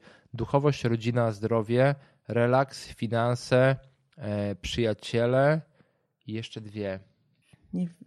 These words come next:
Speaker 2: to, to
Speaker 1: E,
Speaker 2: wszystko.
Speaker 1: ro-, e, już wiem, e, bo te dwa są trudne.
Speaker 2: Tak.
Speaker 1: E, rozwój, planowanie. E, ro-,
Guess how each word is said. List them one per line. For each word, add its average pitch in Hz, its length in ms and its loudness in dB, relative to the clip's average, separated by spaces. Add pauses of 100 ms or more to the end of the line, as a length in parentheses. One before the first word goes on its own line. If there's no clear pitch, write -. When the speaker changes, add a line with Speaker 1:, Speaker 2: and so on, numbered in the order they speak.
(240)
Speaker 2:
to, - 80 -10 (160)
to 170 60 -8
Speaker 1:
E, 127 140 4
Speaker 2:
wszystko. 127 300 4
Speaker 1:
ro-, 147 260 6 (120)
e, 143 120 6 (100)
już 143 120 6
wiem, 104 260 4
e, 120 120 2
bo 123 160 2
te 127 160 -2
dwa 131 160 4
są 127 200 0
trudne. 123 240 0
Speaker 2:
Tak. 101 260 -4
Speaker 1:
E, 113 240 0
rozwój, 139 380 4
planowanie. 120 520 0 (300)
E, 113 360 0
ro-, 135 100 2